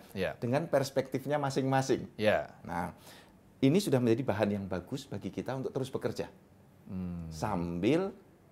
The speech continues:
Speaker 2: disempurnakan di R U U Perlindungan
Speaker 1: Data
Speaker 2: Data
Speaker 1: Pribadi.
Speaker 2: Pribadi. Sambil ke sana. Karena kita harus bergerak, Mas.
Speaker 1: Iya.
Speaker 2: Ya kan? Kita tidak bisa stagnan sambil menunggu semuanya sempurna baru bergerak.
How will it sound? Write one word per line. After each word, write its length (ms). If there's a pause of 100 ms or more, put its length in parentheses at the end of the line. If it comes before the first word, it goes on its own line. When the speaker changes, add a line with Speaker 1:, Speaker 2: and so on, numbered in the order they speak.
(160)
Speaker 2:
disempurnakan 800
di 240 (160)
R 240
U 160
U 240
Perlindungan 720 (240)
Speaker 1:
Data 240
Speaker 2:
Data 80
Speaker 1:
Pribadi. 400
Speaker 2:
Pribadi. 160 (160)
Sambil 320
ke 80
sana. 320 (400)
Karena 320 (240)
kita 160
harus 240
bergerak, 400
Mas. 320 (160)
Speaker 1:
Iya. 240 (240)
Speaker 2:
Ya 160
kan? 240 (160)
Kita 220
tidak 180
bisa 240
stagnan 540
sambil 260
menunggu 400
semuanya 400
sempurna 480
baru 160
bergerak. 400